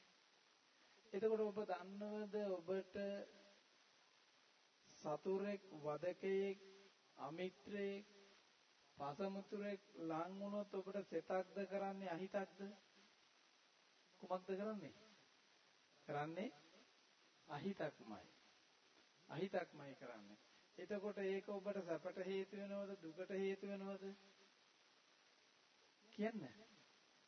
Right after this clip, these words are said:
දුකටමයි හේතු වෙන්නේ. එතකොට එහෙනම් දැන්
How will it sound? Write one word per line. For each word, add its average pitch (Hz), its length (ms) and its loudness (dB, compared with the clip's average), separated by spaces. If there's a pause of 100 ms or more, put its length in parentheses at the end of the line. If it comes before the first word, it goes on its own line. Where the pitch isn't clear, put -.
(140)
දුකටමයි 165 800 4 (760)
හේතු 165 380 -2
වෙන්නේ. 110 420 -8 (340)
එතකොට 214 340 4
එහෙනම් 208 460 2
දැන් 180 320 -2